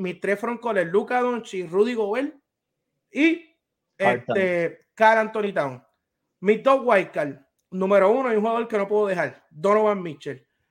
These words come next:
Speaker 1: Es un jugador sólido, lleva varios años poniendo buenos números. El equipo de Utah siempre está en el top.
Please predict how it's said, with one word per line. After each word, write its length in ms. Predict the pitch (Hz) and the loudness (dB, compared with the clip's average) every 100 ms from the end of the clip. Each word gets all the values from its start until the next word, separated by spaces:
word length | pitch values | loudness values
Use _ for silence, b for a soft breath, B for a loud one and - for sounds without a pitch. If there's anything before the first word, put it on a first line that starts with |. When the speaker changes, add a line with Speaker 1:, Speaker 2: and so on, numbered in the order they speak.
| _ | _
Speaker 1:
Es 140 | - 180 | -6 -2
un 120 | 196 | 0
jugador 420 | 214 208 190 202 | 2 4 2 0
sólido, 500 | - 240 254 262 254 | -2 0 0 0 -2
lleva 220 | 196 190 | 0 0
varios 240 | 190 190 196 | 0 0 -2
años 240 | 202 202 | -2 0
poniendo 280 | 196 190 196 | -2 -4 -4
buenos 200 | 190 185 | -4 -4
números. 460 | 196 247 233 220 185 | -4 -4 -2 -2 -2
El 80 | 160 | -4
equipo 340 | 160 170 196 | -6 -4 -4
de 160 | 190 208 | -2 -4
Utah 200 | 214 196 | -4 -6
siempre 320 | 196 190 190 | -6 -8 -8
está 180 | 190 185 | -6 -6
en 60 | |
el 180 | 175 156 | -6 -8
top. 260 | 240 247 | -6 -6